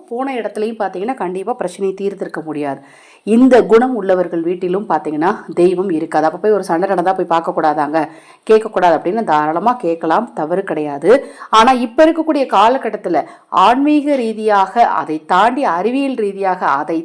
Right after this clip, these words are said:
தாண்டி இப்ப இருக்கக்கூடிய உலகத்தோட ரீதியாக பாத்தீங்கன்னா, அடுத்தவர்களுக்கு நீங்க நல்ல புத்தியே சொன்னாலும் கூட யாரோ ஒருத்தர் தான் அதை நல்ல விதமா எடுத்துக்குவாங்க. அதனால புது பிரச்சனைகள் கிளம்ப ஆரம்பிக்கும்.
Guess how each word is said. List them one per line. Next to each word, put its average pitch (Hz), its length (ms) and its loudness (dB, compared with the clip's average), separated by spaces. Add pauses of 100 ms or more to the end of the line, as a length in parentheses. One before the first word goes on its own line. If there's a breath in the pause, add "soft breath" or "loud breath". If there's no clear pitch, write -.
தாண்டி 214 440 0
இப்ப 180 300 -4
இருக்கக்கூடிய 226 600 -2
உலகத்தோட 214 640 -2
ரீதியாக 185 500 -4
பாத்தீங்கன்னா, 160 600 -2 (580 loud breath)
அடுத்தவர்களுக்கு 190 960 -2 (380 loud breath)
நீங்க 190 260 -4
நல்ல 165 320 -2
புத்தியே 185 520 -2
சொன்னாலும் 175 560 -6
கூட 190 180 -4 (120)
யாரோ 165 400 2 (140)
ஒருத்தர் 208 420 2
தான் 339 160 2
அதை 170 140 -2
நல்ல 160 260 -2
விதமா 180 300 -6
எடுத்துக்குவாங்க. 151 600 -6 (380 loud breath)
அதனால 320 420 4 (100)
புது 330 300 2
பிரச்சனைகள் 226 580 -6
கிளம்ப 214 340 -2
ஆரம்பிக்கும். 170 460 -4